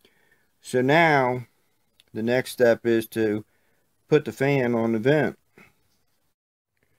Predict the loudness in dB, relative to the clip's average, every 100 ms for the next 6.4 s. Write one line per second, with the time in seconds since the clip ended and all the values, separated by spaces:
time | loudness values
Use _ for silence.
0 | _ _ -20 -20 -20 _ _ -4 -2 4
1 | 4 4 0 -10 _ -20 -2 4 6 6
2 | 4 2 2 2 0 0 2 4 2 2
3 | 2 2 2 2 0 0 -4 -2 -2 -2
4 | -4 -4 2 4 4 4 2 -2 -12 -20
5 | _ _ _ _ _ _ -4 2 6 6
6 | 6 2 0